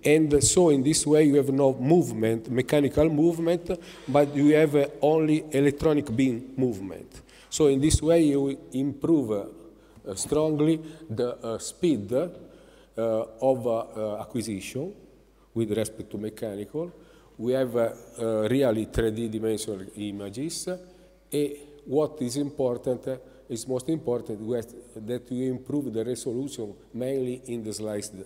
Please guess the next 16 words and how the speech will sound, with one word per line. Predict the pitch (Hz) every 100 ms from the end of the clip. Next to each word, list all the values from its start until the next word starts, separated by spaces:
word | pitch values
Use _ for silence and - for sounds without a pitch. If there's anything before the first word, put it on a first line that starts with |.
| 98
direction. | 101 98 87 - 85 80 - - - - _ 160 - - - - - - -
Last | 123 170 147
generation | 151 151 143 170 165 120 101 95 120
of | 117
computerized | - 131 139 135 127 131
scanner | - 147 147 151 135
is | 123 107
this | 147 -
one, | 127 127 123 110
where, | 131 139 123 110
uh, | - - - 110
the | 117
technology | - 151 147 147 127 117 135
is | 113
moving | 123 156 127 110 120 131 - - -
to, | -